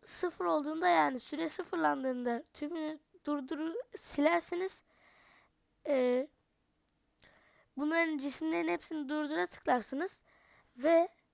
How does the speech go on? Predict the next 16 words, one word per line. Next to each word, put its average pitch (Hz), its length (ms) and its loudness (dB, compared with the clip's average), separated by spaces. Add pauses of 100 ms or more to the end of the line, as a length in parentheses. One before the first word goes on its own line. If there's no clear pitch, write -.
(280)
şey - 220 -4
yaparsınız 247 540 0
arkadaşlar. 233 580 -2 (640)
E, 240 380 2 (280)
eğer 302 400 6
mesela 240 580 0
dersiniz 247 680 0 (1600)
kırmızı 311 640 0 (520)
ikinci 302 400 -2
player 262 380 2 (800)
puanı 269 600 2
birinci 277 280 -2
player'den 339 420 0
yüksekse 339 440 -4
kırmızı 320 500 -6
kazandı 240 560 0